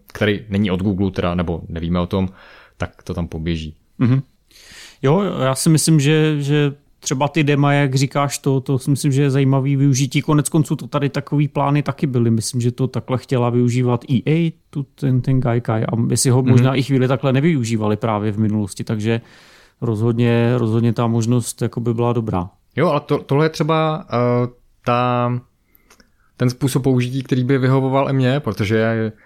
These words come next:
Speaker 1: já sice mám celkem rychle internet, ale fakt na některé hry, některé hry se mi nechce stahovat nebo kupovat a kdybych si je mohl třeba takhle nakrátko vyzkoušet, je s-, prostě skrz ten stream, jo, i když bych věděl, že tam prostě ten zážitek nebude stejný jako při tom jako nativním hraní,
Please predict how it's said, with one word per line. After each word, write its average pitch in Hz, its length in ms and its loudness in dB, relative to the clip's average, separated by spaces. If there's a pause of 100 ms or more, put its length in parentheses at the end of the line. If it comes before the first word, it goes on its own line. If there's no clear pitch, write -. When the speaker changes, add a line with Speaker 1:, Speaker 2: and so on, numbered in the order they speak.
(160)
Speaker 1:
já 110 100 0
sice 117 240 -2
mám 113 200 2
celkem 113 340 0
rychle 110 240 0
internet, 117 400 0
ale 107 140 0
fakt 104 180 -4
na 107 60 0
některé 107 320 0
hry, 107 540 2
některé 107 360 0
hry 107 120 0
se - 140 -4
mi 117 80 2
nechce 107 200 -2
stahovat 101 380 -2
nebo 101 160 -2
kupovat 104 500 -4 (320)
a - 60 -6
kdybych 101 240 -2
si - 120 -2
je 110 40 4
mohl 110 200 2
třeba 110 220 -4
takhle 110 240 -2
nakrátko 107 420 -2
vyzkoušet, 139 560 -4
je 98 300 -4
s-, - 480 -16 (120)
prostě - 300 -8 (100)
skrz - 260 -6
ten 117 140 0
stream, 139 420 0 (340)
jo, 98 240 0
i 104 100 -6
když 101 160 0
bych 98 160 0
věděl, 104 260 0
že 101 140 2
tam 95 280 -2 (240)
prostě - 260 -10
ten 101 100 0
zážitek 92 380 -2
nebude 95 240 -2
stejný 98 280 -2
jako 92 200 -4
při - 140 -14
tom 92 360 -2
jako 92 280 -6
nativním 90 600 0
hraní, 98 400 0